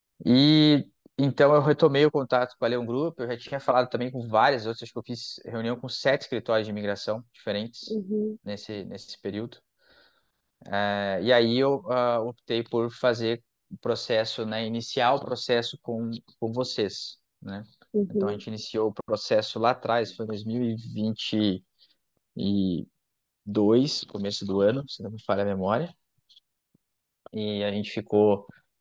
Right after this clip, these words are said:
Speaker 1: a gente tava morando no, na Califórnia, a gente se mudou pra, pra Flórida e ficamos esperando aí, né, nesse, nessa espera amarga, difícil.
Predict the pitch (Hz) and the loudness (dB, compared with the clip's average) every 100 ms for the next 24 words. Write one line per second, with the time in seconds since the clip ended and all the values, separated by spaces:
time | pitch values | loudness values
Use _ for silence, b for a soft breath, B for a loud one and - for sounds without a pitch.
0 | _ - - 107 107 - 113 113 113 110 | _ -14 -6 0 2 4 6 6 6 4
1 | 110 - 107 117 113 - 107 120 143 135 | 2 -2 -2 2 2 2 4 4 4 0
2 | 120 - 113 110 104 107 107 104 95 - | -2 -6 -6 -2 -2 2 4 4 0 -4
3 | 110 107 - 107 117 127 139 b b b | -2 -2 0 2 2 2 -4 b b b
4 | b _ _ _ 104 120 117 120 120 - | b _ _ _ -10 -8 0 0 0 -2
5 | - 143 135 135 123 104 113 - - 101 | 2 6 6 6 2 0 -2 -10 -12 -10
6 | 104 - _ 104 101 - 107 104 _ _ | -10 -12 _ -10 -10 -8 -8 -8 _ _
7 | _ 123 107 117 - 120 110 110 110 110 | _ -14 -14 -14 -4 2 4 4 0 -2
8 | 110 104 104 - _ _ _ _ _ 107 | -2 -2 -4 -6 _ _ _ _ _ -20
9 | - 110 107 - | -8 -8 -6 -10